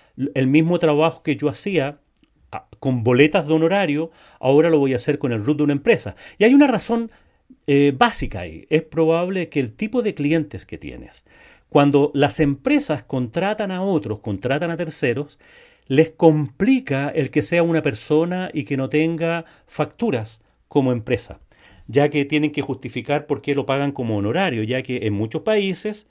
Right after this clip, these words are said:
incluyendo el nuestro, en Chile, cuando hay una habitualidad en el cobro de boletas de honorario, eh, se les exige ya ciertas, eh, obligaciones como empleador.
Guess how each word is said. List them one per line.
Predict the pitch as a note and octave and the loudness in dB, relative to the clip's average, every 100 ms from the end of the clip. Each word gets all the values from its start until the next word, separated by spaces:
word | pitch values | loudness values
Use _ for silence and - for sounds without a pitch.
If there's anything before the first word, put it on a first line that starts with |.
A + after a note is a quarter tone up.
| - | -20
incluyendo | - - D#2 F2 F#2 | -18 -12 -8 -4 -4
el | A#2 | -4
nuestro, | E3+ F3 - | -2 -4 -4
en | F#2 F2+ | -8 -6
Chile, | F#3+ D3+ D3 - _ - - _ _ | -6 -4 -4 -8 _ -20 -20 _ _
cuando | - C3 B2+ C3+ C3+ | -2 0 2 0 0
hay | C3+ D3 | -2 0
una | D3+ D3 C#3+ | 0 0 -2
habitualidad | C3 C3 A#2+ B2+ A#2+ A#2 G3 A#3 A2+ - _ _ _ - | -2 -6 -4 -4 -4 -4 -2 -2 -6 -14 _ _ _ -6
en | A#2+ A#2 | -4 -2
el | A2+ A2 | -6 -4
cobro | F3 F#3+ F3+ D3 | -2 -2 -4 -2
de | C#3 | -2
boletas | B2 B2 D3 E3+ | 0 0 0 -2
de | E3+ | -4
honorario, | F3 G3+ G3 E3+ F3+ _ _ _ - | -4 -2 -4 -4 -8 _ _ _ -6
eh, | C3 C3+ C3 | -2 0 -2
se | - C#3 | -2 0
les | C3+ | 2
exige | C3 A#2 - E3 E3 D3+ | 2 0 -6 -2 0 4
ya | D3+ | 4
ciertas, | D3 E3 D#3+ E3 D3 - _ _ _ - | 2 -2 -2 -2 -4 -6 _ _ _ -16
eh, | A#2 | -2
obligaciones | D3+ C3 C3+ C#3 A#2 F3 F#3 F3+ - | 4 4 4 0 -2 -2 -2 -2 -2
como | D#3 C#3+ | -2 0
empleador. | B2+ A2+ G#2 G2 A#2+ - | -4 -4 -4 0 -2 -2